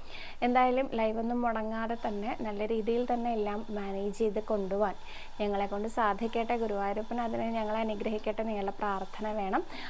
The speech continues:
അപ്പോൾ ഇനി എന്തെങ്കിലും ഓർഡേഴ്സ് ഉണ്ടെങ്കിൽ അത് വിഷ്ണുവിൻ്റെ നമ്പറിൽ തന്നെ അയച്ചാൽ മതി കേട്ടോ. വിഷ്ണു തന്നെയാണ് കൈകാര്യം ചെയ്യുന്നത്. ഭാഗ്യ എന്നൊരു ഭക്ത ചോദിച്ചിട്ടുണ്ട്, ഗുരുവായൂരപ്പൻ്റെ ഉത്സവ ദിവസങ്ങളിലെ കഞ്ഞിയും പുഴുക്കും ഞങ്ങൾക്ക് കാണിച്ചു തന്നതുപോലെ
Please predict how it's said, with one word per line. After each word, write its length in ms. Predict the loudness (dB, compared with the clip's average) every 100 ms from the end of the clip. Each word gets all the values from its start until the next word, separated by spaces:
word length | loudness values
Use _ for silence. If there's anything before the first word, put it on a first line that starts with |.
| 2
അപ്പോൾ 160 | 4 6
ഇനി 140 | 8 8 6
എന്തെങ്കിലും 440 | 4 2 4 4 4
ഓർഡേഴ്സ് 360 | 4 4 2 2 -2
ഉണ്ടെങ്കിൽ 400 | -2 -2 0 2 2
അത് 100 | 0 -2
വിഷ്ണുവിൻ്റെ 420 | -2 0 0 0 0
നമ്പറിൽ 320 | 0 -2 0 0
തന്നെ 180 | 0 -2
അയച്ചാൽ 340 | -2 -2 -2 0
മതി 200 | -2 -4
കേട്ടോ. 200 | -2 0 0 -2
വിഷ്ണു 260 | -6 -4 -4 -2
തന്നെയാണ് 340 | 0 0 0 0
കൈകാര്യം 440 | -2 -2 -4 -4 -4
ചെയ്യുന്നത്. 300 | -6 -6 -8 -8 -8 -8 -8 -8 -8 -8 -8 -6 -4 6
ഭാഗ്യ 420 | 10 10 10 8
എന്നൊരു 240 | 8 8 6 6
ഭക്ത 260 | 4 6 6
ചോദിച്ചിട്ടുണ്ട്, 460 | 6 4 0 2 4 6
ഗുരുവായൂരപ്പൻ്റെ 600 | 6 8 6 4 4 4
ഉത്സവ 320 | 4 4 6 8
ദിവസങ്ങളിലെ 540 | 8 6 6 4 6 4 4
കഞ്ഞിയും 340 | 4 4 2
പുഴുക്കും 300 | 4 2 2 2
ഞങ്ങൾക്ക് 360 | 2 2 0 2
കാണിച്ചു 340 | 2 2 2 0
തന്നതുപോലെ 580 | 2 0 0 0 2 2